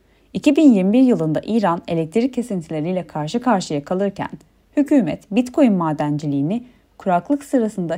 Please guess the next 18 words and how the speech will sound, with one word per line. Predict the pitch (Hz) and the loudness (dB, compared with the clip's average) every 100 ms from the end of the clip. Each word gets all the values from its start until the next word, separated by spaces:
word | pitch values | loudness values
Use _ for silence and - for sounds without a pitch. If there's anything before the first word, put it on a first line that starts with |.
| - | -6
hidroelektrik | 311 - 285 247 214 220 262 - | -4 0 2 2 -2 -4 -6 -4
enerjinin | 214 180 175 175 202 | -4 -4 -6 -4 -4
tükenmesiyle | 208 - 190 185 190 202 151 | -6 -4 -4 -2 -4 -4 -6
suçladı | - - - 143 147 - _ _ _ _ | -8 -8 -4 -4 -6 -10 _ _ _ _
ve | 214 | 4
uygulamayı | 202 190 160 143 160 285 339 - | 4 4 0 0 -2 -4 -4 0
yasakladı. | 269 294 277 247 180 143 - _ _ _ _ _ _ | 0 2 0 0 -2 -6 -12 _ _ _ _ _ _
İki | 170 156 175 | -6 -2 0
bin | 185 190 | 2 2
bir | 254 | 2
yılında | 247 175 156 | 2 2 -2
yine | 170 208 151 - | -2 -2 -2 0
Çin | 285 233 | 2 2
de | 139 135 _ _ _ - | 0 -6 _ _ _ -4
Bitcoin | 247 381 302 214 | -2 2 4 4
madenciliği | 170 165 175 175 175 240 | 2 0 -2 -2 -2 0
işlemlerini | 240 185 156 151 147 | -2 -2 -2 -2 -2
yasaklarken | 147 147 147 147 226 220 151 147 | -4 -6 -8 -2 -2 0 -4 -6